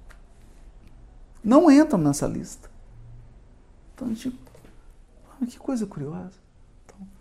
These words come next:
percebe que é uma mudança de foco. Então eu tinha como se fosse uma, uma árvore, vamos imaginar. Começa aqui a planta, aí vem um galho pra cá e o, o tronco cresce. Aí depois vão outros galhos.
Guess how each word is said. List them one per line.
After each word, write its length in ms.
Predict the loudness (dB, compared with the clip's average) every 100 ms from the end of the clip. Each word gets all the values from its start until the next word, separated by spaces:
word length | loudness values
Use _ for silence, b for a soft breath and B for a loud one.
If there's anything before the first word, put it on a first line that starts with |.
| -20 -20 -20 -20
percebe 440 | -14 -4 -4 -4
que 120 | -10
é 20 | -12
uma 100 | -10
mudança 440 | -12 -8 -8 -10
de 60 | -18
foco. 400 | -20 -20 -20 -20 -20 b b b
Então 140 | -2
eu 120 | 2 2
tinha 560 | 0 2 4 4 0 -8 -20 b b b b b b b
como 140 | 0
se 80 | 2
fosse 240 | 2 2
uma, 200 | 0 -2
uma 180 | 0 2
árvore, 380 | 2 2 0 -2
vamos 280 | -2 0 2
imaginar. 640 | 2 2 4 2 0 -14 -20 -20 -20 -20 -4
Começa 420 | 4 6 8 6
aqui 160 | 4 0
a 80 |
planta, 640 | 0 2 2 0 -4 -10 -6
aí 200 | 2 2
vem 160 | 4 4
um 100 | 4
galho 300 | 6 4 4
pra 140 | -4
cá 340 | -2 -2 -2 -6 -16 -20 -20 -20 -20 -20 -20 _ -20 -6
e 120 | -4
o, 140 | -4 -8 -20 -20 -20 -20 -20 -16
o 80 | -14
tronco 280 | -10 -10 -10
cresce. 500 | -12 -12 -12 -14 -14 -20 -20 -20 -20 -20 -20 -18
Aí 140 | -8
depois 380 | -6 -4 -2 -4
vão 160 | -6 -12
outros 280 | -10 -10 -10
galhos. 480 | -10 -10 -12 -20